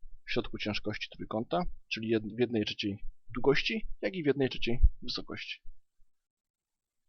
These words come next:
X zero dwa, bo to figura druga,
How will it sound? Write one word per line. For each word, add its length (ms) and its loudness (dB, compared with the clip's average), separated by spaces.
X 280 -6
zero 280 0
dwa, 280 -4
bo 60 -10
to 120 -10
figura 360 -10
druga, 380 0